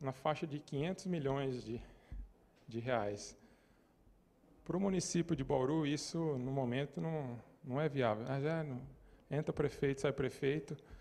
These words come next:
e no re-, o problema não se resolve. Mas é porque, é por causa do alto investimento.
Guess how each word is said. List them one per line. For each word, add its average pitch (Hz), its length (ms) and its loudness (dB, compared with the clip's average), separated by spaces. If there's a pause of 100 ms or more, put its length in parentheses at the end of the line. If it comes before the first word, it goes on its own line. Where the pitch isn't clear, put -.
(420)
e 120 120 0
no 123 80 0
re-, 143 240 0
o 117 720 0 (260)
problema 127 260 4
não 143 40 2
se 147 140 2
resolve. 120 440 4
Mas 123 240 2
é 143 80 2
porque, 151 580 0 (520)
é 139 80 -4
por - 140 -14
causa 143 240 4
do 139 100 4
alto 151 220 4
investimento. 143 640 0